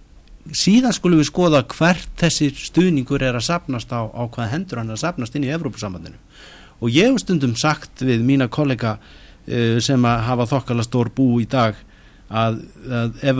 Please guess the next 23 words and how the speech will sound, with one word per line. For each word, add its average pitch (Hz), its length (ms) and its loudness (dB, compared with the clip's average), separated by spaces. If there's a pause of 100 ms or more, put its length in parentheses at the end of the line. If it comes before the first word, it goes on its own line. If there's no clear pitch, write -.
maður 120 220 4
væri 113 220 4
dónalegur 156 600 6
og 113 80 -2
segði, 117 240 0
„Já, 123 160 0
við 165 160 -2
ættum 202 180 -2
kannski 143 240 -2
bara 107 300 -2
ekkert 104 240 -10
að 101 80 -4
hafa 120 200 -2
svo 117 120 -4
mikla 110 240 -6
áhyggjur 107 320 -2
af 185 140 0
þessu 117 160 -8
því 104 100 -6
að 92 140 -10
stuðningur 120 420 -2
myndi 101 160 -6
kannski 101 380 -8